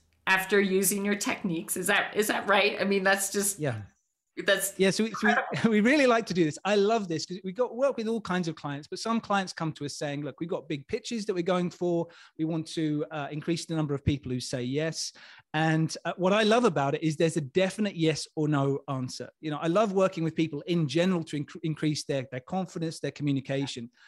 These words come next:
Speaker 2: What I particularly like about those opportunities is you know if it's working or not. So this particular client, they came to us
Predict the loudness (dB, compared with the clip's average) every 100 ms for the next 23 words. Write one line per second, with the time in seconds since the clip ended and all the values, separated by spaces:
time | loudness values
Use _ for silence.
0 | _ -6 -6 -4 -2 -2 0 2 2 0
1 | -2 -4 0 2 2 0 -4 -2 0 0
2 | -2 -4 -2 -2 2 4 4 4 2 0
3 | -4 0 0 0 -2 -2 -2 -4 _ -20
4 | -20 -14 -2 0 0 -4 -10 -2 -2 0
5 | -6 0 0 0 -4 0 2 2 0 -2
6 | -4